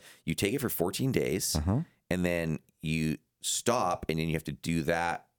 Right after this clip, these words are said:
Speaker 1: something like three or
Speaker 2: Huh.
Speaker 1: four months later. You take fourteen,
Speaker 2: Ooh.
Speaker 1: take it for fourteen days. You don't have
Speaker 2: Right.
Speaker 1: to do that
Speaker 2: It's like
Speaker 1: every
Speaker 2: this boost.
Speaker 1: It's a boost for four months or something,
Speaker 2: Huh.
Speaker 1: something like that. And, uh, that's also been, I think, helping.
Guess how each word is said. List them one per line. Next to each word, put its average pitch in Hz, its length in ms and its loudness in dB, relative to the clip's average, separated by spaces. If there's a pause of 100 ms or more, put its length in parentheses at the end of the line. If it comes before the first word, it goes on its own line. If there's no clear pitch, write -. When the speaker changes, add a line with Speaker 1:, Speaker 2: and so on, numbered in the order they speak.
(140)
Speaker 1:
something 78 360 -2
like 73 380 -2
three 76 220 2
or 78 40 2
Speaker 2:
Huh. 80 60 -2
Speaker 1:
four 78 180 2
months 71 220 -2
later. 76 320 0
You 69 100 -4
take - 280 -4
fourteen, 82 460 -2
Speaker 2:
Ooh. - 20 -6 (240)
Speaker 1:
take 98 160 0
it 90 60 -2
for 82 80 -2
fourteen 80 340 -2
days. 69 180 0
You 87 100 0
don't 90 80 4
have 107 100 2
Speaker 2:
Right. 90 40 -2
Speaker 1:
to 78 60 -2
do 85 220 0
that 71 100 2
Speaker 2:
It's 65 80 0
like - 80 2
Speaker 1:
every - 80 -2
Speaker 2:
this 87 80 0
boost. 98 500 2
Speaker 1:
It's 82 100 0
a 85 80 2
boost 78 400 0
for 69 220 0
four - 400 -4
months 69 320 -2
or 64 80 -4
something, 71 300 0
Speaker 2:
Huh. - 60 -8
Speaker 1:
something - 260 -2
like 57 180 -6
that. 52 240 -4 (320)
And, 76 320 0
uh, 73 360 0 (480)
that's 85 200 -2
also 113 240 0
been, 82 160 0
I - 60 -2
think, - 200 -4
helping. - 380 -2